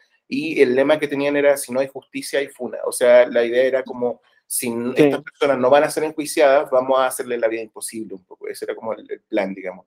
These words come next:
Speaker 2: Ujú.
Speaker 1: Y, y así, por lo menos en Chile, empie-, como que nace, quizás, así como el, el formato, pero en la actualidad es mucho más pop también. O sea, sí está,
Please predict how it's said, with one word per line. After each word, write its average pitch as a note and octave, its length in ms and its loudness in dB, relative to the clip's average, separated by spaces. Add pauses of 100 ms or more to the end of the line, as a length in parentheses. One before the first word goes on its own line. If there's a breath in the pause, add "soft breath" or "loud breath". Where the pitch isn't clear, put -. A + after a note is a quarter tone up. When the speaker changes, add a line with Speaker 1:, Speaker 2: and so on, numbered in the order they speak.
(100)
Speaker 2:
Ujú. C#3+ 100 -12 (340)
Speaker 1:
Y, A#2+ 540 4
y B2+ 100 8
así, D#3 280 0
por E3+ 120 2
lo D#3 80 4
menos D#3 200 2
en D3+ 80 -6
Chile, D#3+ 300 -4
empie-, D3+ 240 -6
como C3 200 -8
que - 80 -20 (260)
nace, A#2+ 540 -4
quizás, - 420 -6
así G2 180 -12
como G#2+ 180 -10
el, G#2 180 -8
el G2+ 100 -6
formato, A2+ 520 -2 (340 loud breath)
pero D3+ 280 8
en C#3 100 6
la C3+ 60 4
actualidad C3 400 4
es C3+ 100 -2
mucho C3+ 260 -4
más C3+ 260 -4
pop - 280 0
también. F2 340 -6
O F#2 60 -20
sea, A2+ 280 0
sí B2+ 440 -6
está, A#2+ 240 0